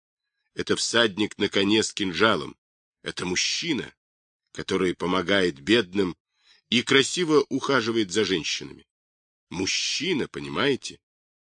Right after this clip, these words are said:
Тысячи лет мы жили в горах. Наши цари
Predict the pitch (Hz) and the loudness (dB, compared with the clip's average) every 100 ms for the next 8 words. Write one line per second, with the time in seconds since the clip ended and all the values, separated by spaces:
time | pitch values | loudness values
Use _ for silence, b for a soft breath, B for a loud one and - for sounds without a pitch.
0 | _ _ B B B B _ 196 196 180 | _ _ B B B B _ 2 2 -2
1 | - 143 143 143 120 107 110 117 92 87 | 0 2 2 2 2 2 4 2 2 4
2 | 101 87 - - _ _ _ _ b b | 4 4 0 -14 _ _ _ _ b b
3 | b - 104 151 - 151 - 123 123 147 | b 0 4 4 2 -2 0 2 2 2
4 | 165 | 0